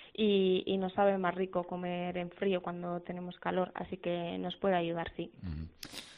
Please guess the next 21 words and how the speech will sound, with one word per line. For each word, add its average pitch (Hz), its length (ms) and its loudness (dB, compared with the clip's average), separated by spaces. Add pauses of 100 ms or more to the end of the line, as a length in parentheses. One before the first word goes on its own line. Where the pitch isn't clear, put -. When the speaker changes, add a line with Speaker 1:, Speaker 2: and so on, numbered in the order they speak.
(260)
Speaker 2:
¿Algún 127 240 2
consejo 156 400 4
más 151 200 4
podríamos 131 420 4
dar, 123 220 6 (320)
eh, 113 500 2
en 110 120 0
cuestión 110 420 0
de 107 220 2
hidratación 107 560 2
o 113 80 4
de 110 80 2
alimentación 107 720 2
a, 101 920 -2
a 98 40 -4
las, 98 440 -4
a 104 380 -8
todos 107 240 0
los, 104 400 -2
los 101 220 0
oyentes? 90 720 -2